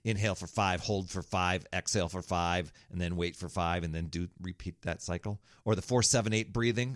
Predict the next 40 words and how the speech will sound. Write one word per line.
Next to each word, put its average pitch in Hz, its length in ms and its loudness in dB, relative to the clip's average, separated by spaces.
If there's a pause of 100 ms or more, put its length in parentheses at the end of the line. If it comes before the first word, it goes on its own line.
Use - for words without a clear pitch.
(100)
I 85 60 -4
love 82 460 0
that 92 220 -2
too. 107 260 2 (200)
That's 107 220 0
just 113 220 0 (260)
inhaling 117 640 2 (340)
a 110 220 4
deep 113 320 -2
breath 117 320 2 (280)
for 104 120 2
a - 20 2
count 107 220 0
of 90 40 -2
four, 135 380 2 (400)
and 104 100 -2
then 107 120 2
holding 113 400 4
it - 180 -8
for 110 120 -2
a 95 40 -6
count 117 200 0
of 104 60 2
seven, 123 300 2
and 113 140 0
then 101 80 0
slowly 120 600 0
releasing 110 800 2
for 82 180 -6
a 82 40 -8
count 87 240 -6
of 73 60 -8
eight. 80 180 -4
You 170 160 -4
do 359 200 -2
a 131 60 -4
few 131 220 -4
cycles 120 480 -2
of 143 60 4
that, 165 300 2